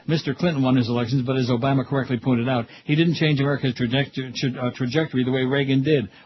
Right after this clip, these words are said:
Why? Well, I'd say the great failure of the Clinton administration, more important than even its failure to achieve health care reform, though the two failures were closely related, was the fact that it didn't change the narrative,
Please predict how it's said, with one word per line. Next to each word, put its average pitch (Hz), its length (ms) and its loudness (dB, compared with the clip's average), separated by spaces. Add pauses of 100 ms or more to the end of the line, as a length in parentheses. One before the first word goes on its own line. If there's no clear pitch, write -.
Why? 151 420 2 (460)
Well, 139 120 0
I'd 135 120 2
say 165 180 2
the 147 80 2
great 156 220 2
failure 180 260 4
of 139 60 4
the 131 60 0
Clinton 135 240 2
administration, 127 580 2 (180)
more 156 200 4
important 151 280 2
than 139 120 4
even 143 180 2
its 127 120 -2
failure 139 240 2
to 127 120 2
achieve 123 280 0
health 151 220 2
care 123 160 0
reform, 123 440 2 (200)
though 135 120 0
the 127 100 2
two 160 200 4
failures 135 360 0
were 120 100 -2
closely 135 360 0
related, 127 360 0 (240)
was 135 140 0
the 135 80 0
fact 147 220 0
that 135 100 2
it 123 120 0
didn't 170 240 4
change 160 360 0
the 131 100 2
narrative, 135 500 2